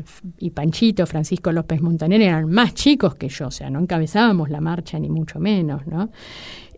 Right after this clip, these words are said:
Este, había otros compañeros que encabezaban más grandes.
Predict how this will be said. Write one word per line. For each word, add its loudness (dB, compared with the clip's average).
Este, 2
había 2
otros 2
compañeros -4
que -8
encabezaban -4
más -4
grandes. -2